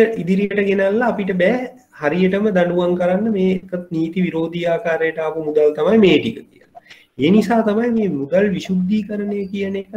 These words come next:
සම්බන්ධයෙන් ලෝකයේ යම් ආකාරයක නැඹුරුවක් එන්නේ මේ මුදල් විශුද්ධීකරණය වැළැක්විය යුතුයි.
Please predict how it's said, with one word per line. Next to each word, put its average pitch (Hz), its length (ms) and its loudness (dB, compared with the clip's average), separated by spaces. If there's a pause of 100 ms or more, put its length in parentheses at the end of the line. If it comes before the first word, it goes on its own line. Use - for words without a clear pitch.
සම්බන්ධයෙන් 185 760 0
ලෝකයේ 180 640 2 (680)
යම් 165 220 2
ආකාරයක 185 580 4
නැඹුරුවක් 185 680 0
එන්නේ 190 340 0
මේ 185 220 2
මුදල් 156 320 0
විශුද්ධීකරණය 180 800 -2
වැළැක්විය 180 560 2
යුතුයි. 185 340 4